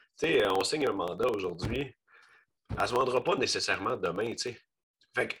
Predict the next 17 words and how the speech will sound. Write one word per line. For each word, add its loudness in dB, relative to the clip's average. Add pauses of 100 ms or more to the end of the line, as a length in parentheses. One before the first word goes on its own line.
(300)
il -2
y 8
a 10
un 6
processus 0
aussi -2
à 0
faire, -2 (140)
comme -2
moi, -4
comme -6
courtier, -4
de -6
la 4
mise 0
en 2
marché, 0